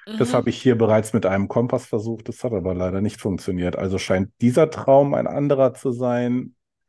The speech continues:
Speaker 1: wie der letzte. Und vielleicht hat der letzte uns allen gehört. Deswegen haben wir alles gefühlt. Und dieser Traum gehört vielleicht irgendjemand anders.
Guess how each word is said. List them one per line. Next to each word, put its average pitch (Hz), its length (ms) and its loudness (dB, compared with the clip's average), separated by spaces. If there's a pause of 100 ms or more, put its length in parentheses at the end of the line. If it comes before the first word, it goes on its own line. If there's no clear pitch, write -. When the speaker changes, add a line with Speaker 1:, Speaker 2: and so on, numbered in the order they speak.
(800)
Speaker 1:
wie 127 160 -4
der 110 140 2
letzte. 170 600 -4 (340)
Und 117 180 -2
vielleicht 127 420 2
hat 139 120 -2
der 117 100 2
letzte 127 420 -2
uns 113 200 -2
allen 139 360 -4
gehört. 185 500 -4
Deswegen 127 580 -4
haben 120 160 -4
wir 117 160 -2
alles 117 260 -6
gefühlt. 117 600 0
Und 120 400 -4 (160)
dieser 127 340 2
Traum 135 340 -2
gehört 120 220 -2
vielleicht 113 300 -4
irgendjemand 110 420 -4
anders. 110 380 -8